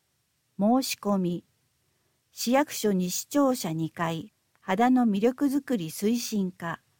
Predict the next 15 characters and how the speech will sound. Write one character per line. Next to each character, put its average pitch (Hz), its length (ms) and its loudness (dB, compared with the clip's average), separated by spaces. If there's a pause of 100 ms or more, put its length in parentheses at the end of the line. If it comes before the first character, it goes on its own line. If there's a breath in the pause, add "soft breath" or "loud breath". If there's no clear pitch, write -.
(460)
秦 247 320 2
野 285 120 6
ブ 269 140 0
ラ 269 140 4
ン 262 120 4
ド 170 140 -4
ホ 214 220 0
ー - 20 2
ム 262 160 4
ペ 262 240 2
ー 226 40 0
ジ 180 140 -6
に 165 160 0
あ 180 140 -4
る 160 240 -12